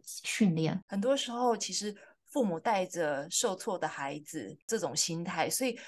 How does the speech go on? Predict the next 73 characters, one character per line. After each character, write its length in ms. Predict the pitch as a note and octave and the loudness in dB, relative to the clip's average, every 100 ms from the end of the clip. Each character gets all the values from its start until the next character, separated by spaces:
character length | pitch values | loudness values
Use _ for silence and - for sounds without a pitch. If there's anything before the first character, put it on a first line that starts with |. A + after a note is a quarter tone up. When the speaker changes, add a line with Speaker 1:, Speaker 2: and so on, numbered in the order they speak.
| - | -12
Speaker 2:
就 140 | - C4+ | -6 -4
是 120 | B3+ | 0
这 100 | D4 | 4
种， 200 | A3 E3+ | 4 2
这 80 | - | 0
种 120 | A#3 | 2
失 280 | F#3 - B3 | 4 4 4
败 180 | C4+ A#3 | 4 4
的 80 | G3+ | 4
心 200 | - G#3+ | -2 -2
态 280 | A3+ E3+ - _ - | 0 0 -2 _ 6
又 200 | C#4+ A#3+ | 8 10
被， 300 | B3 G#3+ E3 | 10 10 8
又 160 | B3 | 6
被 160 | A3 G3+ | 6 -2
继 160 | A3 | -2
续 300 | G3+ A3 E3+ _ _ _ | -4 -4 -8 _ _ _
pass 320 | - A3 G#3 - | -8 -2 0 4
down， 180 | E3+ E3 | 2 2
其 160 | F#3 | -2
实 100 | G3+ | -2
那 120 | A3 | 0
是 120 | A3 G#3+ | 0 -2
很， 200 | - - | -4 -6
很 160 | - | -10
痛 240 | A#2+ G3+ D#3 | -6 -6 -6
苦 220 | - - | -8 -8
的。 120 | - - | -6 0
所 140 | B3 | 4
以 60 | A#3 | 8
Speaker 1:
痛 120 | B3 | 8
苦， 120 | A#3 | 8
Speaker 2:
老 220 | D#3+ F#3+ | 2 0
师， 180 | - D4+ | 0 0
其 140 | D#3 | 2
实 120 | A3+ F3+ | 2 0
你 100 | - | -2
看 260 | - C#4+ | 0 2
得 100 | G3+ | 4
到 440 | F#3 G3+ E3+ - - | 6 8 8 4 0
父 160 | C4+ | 4
母 240 | G3+ D3+ A#2+ | 4 0 -2
的 160 | D3+ D3 | -2 0
那 120 | F3+ | 0
种 320 | E3+ A#2 G2+ | 0 -4 -8
挫 200 | - B3 | 2 4
败 180 | G#3+ F#3+ | 8 6
的 80 | D3+ | 6
心 240 | D3 E3+ F3 | 0 -4 -6
情， 220 | - D3+ | -6 -8
Speaker 1:
嗯。 20 | |
Speaker 2:
其 120 | D3+ | -6
实 160 | D3+ E3+ | -4 -4
我 160 | D3 | -4
觉 120 | D3 G3+ | -4 -4
得 60 | |
你 120 | F3+ | -2
就 100 | D#3+ | -2
已 60 | F3+ | -4
经 200 | - F#3+ | -4 -4
接 180 | - F3+ | -2 -2
住 220 | - E3 | -2 -2
了 80 | B2+ | -2
他 120 | D3+ | -2
们 100 | E3+ | -4
很 100 | G2 | -4
大 140 | C#3+ C3+ | 0 0
部 140 | D#3 | -2
分 120 | C3+ | -8
的 60 | A2+ | -6
情 260 | - - | -8 -8
绪 240 | C3 - D2 | -10 -10 -10
了。 200 | D2 | -14